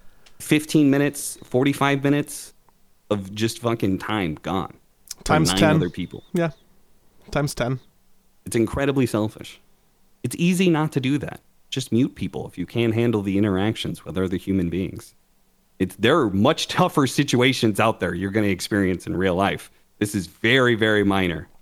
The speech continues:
Speaker 1: You can't handle that little bit of, like, you know, like, somebody says, "I'm being word to you," and then you're like, "That's it.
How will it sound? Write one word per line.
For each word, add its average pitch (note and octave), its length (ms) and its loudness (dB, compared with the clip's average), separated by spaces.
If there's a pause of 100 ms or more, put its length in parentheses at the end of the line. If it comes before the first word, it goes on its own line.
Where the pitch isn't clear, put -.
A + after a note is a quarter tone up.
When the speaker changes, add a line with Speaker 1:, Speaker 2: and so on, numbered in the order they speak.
(380)
Speaker 1:
You F#2+ 80 -2
can't C3 300 0
handle D3 380 2
that C#3+ 320 2
little D3 400 4
bit C#3 480 -2 (680)
of, F2+ 140 -4
like, F#2+ 340 0
you G#2+ 100 4
know, G2+ 140 2
like, F#2+ 200 0
somebody A2 240 2
says, A2+ 340 2 (240)
"I'm F2+ 80 0
being A2 220 4
word B2+ 240 2
to G#2 100 -4
you," F2+ 220 2
and F2 80 2
then F2+ 80 2
you're F2 180 0
like, E2+ 240 -6
"That's B2 260 0
it. D3 280 0